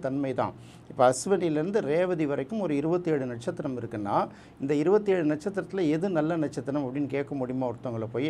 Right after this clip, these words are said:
அப்படிலாம் எதுவுமே கேட்க முடியாது. ஜெனரலா என்ன சொல்றது அப்படின்னு பார்த்தீங்கன்னா, சிலவற்றுக்கு சில நட்சத்திரம் நல்ல நட்சத்திரம், சில விஷயங்களுக்கு சில நட்சத்திரம் ஆகாத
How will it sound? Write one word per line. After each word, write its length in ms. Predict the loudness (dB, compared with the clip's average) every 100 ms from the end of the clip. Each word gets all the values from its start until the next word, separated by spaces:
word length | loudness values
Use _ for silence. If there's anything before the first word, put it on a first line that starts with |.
| -2
அப்படிலாம் 420 | -2 -2 0 -2 -2
எதுவுமே 280 | -2 -4 -2
கேட்க 180 | -4 -4 -4
முடியாது. 320 | -2 -4 -6 -12 -18 -20 -4
ஜெனரலா 380 | -2 2 4 4 4
என்ன 120 | 0 -2
சொல்றது 300 | -2 0 -2
அப்படின்னு 240 | -2 -4 -4
பார்த்தீங்கன்னா, 460 | -4 -4 -4 0 0 0 -10 -16 -8 2
சிலவற்றுக்கு 720 | 4 6 4 0 -4 -4 -6 -2
சில 160 | 0 0 -2
நட்சத்திரம் 460 | -4 -2 -2 -2 -2
நல்ல 160 | -2 -2
நட்சத்திரம், 480 | -6 -8 -6 -6 -6 -10 -16 0
சில 200 | 2 2 0
விஷயங்களுக்கு 540 | -2 -4 -2 -4 -4 -4
சில 120 | -4 -6
நட்சத்திரம் 460 | -8 -8 -4 -4 -6 -10 -20 -8 2 4
ஆகாத 300 | 6 4